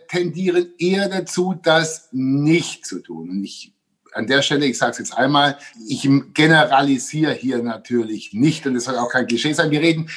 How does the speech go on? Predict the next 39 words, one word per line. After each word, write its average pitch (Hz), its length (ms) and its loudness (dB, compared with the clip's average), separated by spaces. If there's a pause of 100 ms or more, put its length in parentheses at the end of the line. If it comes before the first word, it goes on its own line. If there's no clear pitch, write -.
(140)
immer 202 260 4
von 170 220 0
einer 151 340 -4
signi-, 175 560 -8
statistisch 160 640 -4
signifikanten 147 1080 -4 (200)
Gruppe 202 500 2 (140)
innerhalb 180 560 4 (160)
der 151 240 2
Frauen, 151 340 2
so 160 100 -4
dass 156 140 -6
man 156 140 -4
sagen 151 320 2
kann, 151 180 -2
okay, 151 360 -2
es 143 240 -6
könnte 196 420 0
für 160 140 -4
Frauen 147 380 0
eher 139 240 0
typisch 113 440 -4
sein. 95 280 -16
Ja, 143 120 -2
also 135 280 -2
ich - 200 -10
will 143 80 -2
da 143 80 4
gar 135 180 4
keine, 139 320 0
äh, 117 400 -4 (300)
Di-, 123 100 -6
Diskussion 135 540 0
aufmachen, 143 460 2
da 127 80 -2
setzt 135 240 -6
man 135 100 0
sich 123 180 -2
als 120 280 -2